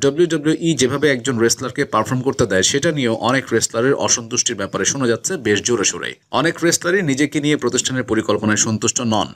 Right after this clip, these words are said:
যে কারণে নিমেষেই পাড়ি জমাচ্ছেন এ ই ডব্লিউতে, যে কারণে এবছর ডব্লিউডাব্লিউই থেকে ছাঁটাই হয়ে ইডব্লিউতে নাম লিখেছেন ড্যানিয়েল ব্রায়ান, অ্যাডাম কোল বা অস্টিন জেনকিন্স,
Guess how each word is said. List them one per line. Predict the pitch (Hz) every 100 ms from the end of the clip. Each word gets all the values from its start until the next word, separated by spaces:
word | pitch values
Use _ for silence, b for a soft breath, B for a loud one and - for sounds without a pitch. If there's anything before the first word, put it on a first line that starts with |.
| _ _
যে | - 131
কারণে | 180 175 127
নিমেষেই | 123 143 156 170 165
পাড়ি | 131
জমাচ্ছেন | 135 135 123 - 101 110 -
এ | 139 147
ই | 139
ডব্লিউতে, | 110 101 - 73 - - - _
যে | 123
কারণে | 147 170 170
এবছর | 147 151 170 170
ডব্লিউডাব্লিউই | 131 135 151 143 139 143 135
থেকে | 135 139 139
ছাঁটাই | 127 120 127 113
হয়ে | 117 113 -
ইডব্লিউতে | 147 143 123 113 113 117
নাম | 98 104
লিখেছেন | 101 101 101 - 156
ড্যানিয়েল | 113 104 107 101
ব্রায়ান, | 90 92 117 156 -
অ্যাডাম | 90 104 110 104
কোল | 90 117
বা | 143 101 92
অস্টিন | 107 - - 127
জেনকিন্স, | 104 143 147 101